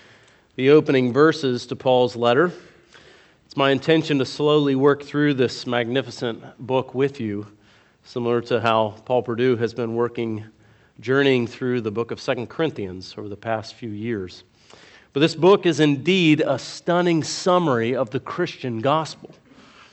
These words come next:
with expansive themes that are both unattainably glorious and yet still able to be believed and then treasured. This book anchors us to what God has done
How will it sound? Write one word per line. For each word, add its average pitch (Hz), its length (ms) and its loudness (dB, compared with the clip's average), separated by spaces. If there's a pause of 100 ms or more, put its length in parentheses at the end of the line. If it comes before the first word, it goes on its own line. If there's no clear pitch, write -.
(280)
with 113 100 -8
expansive 175 840 -2
themes 151 680 4
that 120 140 -2
are 120 60 -2
both 131 440 -4
unattainably 180 1080 0
glorious 175 960 0 (840)
and 156 140 -2
yet 180 180 2
still 156 680 0
able 180 380 2
to - 120 -10
be 139 140 -4
believed 143 840 0 (400)
and 143 160 -2
then 151 140 2
treasured. 147 560 -4 (560)
This 165 180 0
book 170 420 0
anchors 156 600 2
us 110 300 -4
to 139 100 -4
what 139 280 -2
God 131 360 4
has 131 280 -4
done 123 480 -2